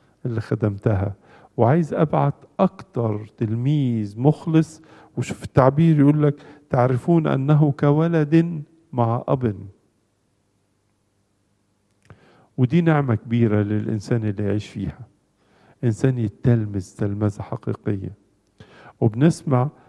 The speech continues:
في تاريخ القديسين وفي تاريخ الآباء وفي تاريخ البرية إزاي يتلمذ.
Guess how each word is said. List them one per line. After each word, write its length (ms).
في 340
تاريخ 640
القديسين 920
وفي 180
تاريخ 460
الآباء 680
وفي 160
تاريخ 460
البرية 720
إزاي 500
يتلمذ. 760